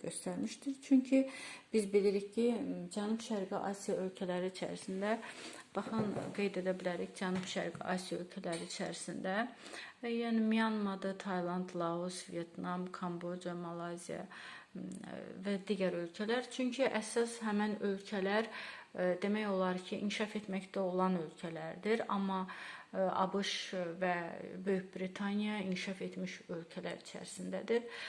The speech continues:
Və ona görə də həmin ölkələr daha çox, e, Filippinə, e, deməli, yardımlar göstərilmişdir. Biz bilirik ki, e, Filippin adalardan, bir neçə adalardan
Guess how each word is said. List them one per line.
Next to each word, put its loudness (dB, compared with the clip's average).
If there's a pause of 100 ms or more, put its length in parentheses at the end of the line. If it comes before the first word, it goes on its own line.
(200)
Və -2
ona 4
görə 6
də 4 (140)
həmin 0
ölkələr -2 (520)
daha 0
çox, -2
e, -4 (340)
Filippinə, -2 (420)
e, -4 (280)
deməli, 0 (520)
yardımlar 4
göstərilmişdir. -6
Biz -6
bilirik 2
ki, 2 (680)
e, 2
Filippin 2 (200)
adalardan, 2
bir 2
neçə -6
adalardan -4